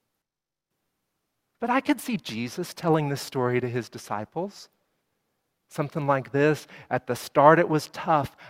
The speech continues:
I heard this voice at my baptism say, 'You are my beloved son.' But then in the wilderness there were these voices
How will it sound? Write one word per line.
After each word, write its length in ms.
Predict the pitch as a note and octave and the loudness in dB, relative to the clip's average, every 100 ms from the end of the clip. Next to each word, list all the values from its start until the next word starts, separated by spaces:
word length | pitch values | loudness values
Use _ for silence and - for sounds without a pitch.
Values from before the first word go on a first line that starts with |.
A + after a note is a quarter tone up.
| - | -8
I 80 | - | -4
heard 220 | G#3+ C#3+ | -2 0
this 160 | D#3+ | -2
voice 420 | B2 D3+ F#3 G3 F#3 | -4 6 6 6 2
at 80 | |
my 140 | D#3 C#3+ | -2 0
baptism 640 | F3+ G3+ F#3+ F3+ D#3+ C#3+ | 2 2 2 0 -2 -4
say, 160 | - D3+ | -4 -4
'You 340 | C3 C#3+ G#3+ | -2 0 6
are 80 | G#3 | 6
my 180 | D#3+ D3 | 6 4
beloved 480 | B2 C#3 C#3+ C#3 B2+ | 4 4 4 2 -2
son.' 360 | - A#3+ F#3+ - - | 0 2 2 0 -6
But 140 | - - | 0 6
then 160 | A3 | 8
in 80 | G#3+ | 8
the 80 | F3 | 6
wilderness 600 | D#3 A3+ C#4+ A#3 F3 C#3 | 6 10 10 8 6 4
there 200 | - F3 | 6 8
were 140 | F3 | 8
these 240 | D#3 F3+ C#3+ | 6 2 -2
voices 880 | A#2+ F3 A3+ B3 - F#3 B2+ G#2 | 2 6 6 4 0 0 0 -4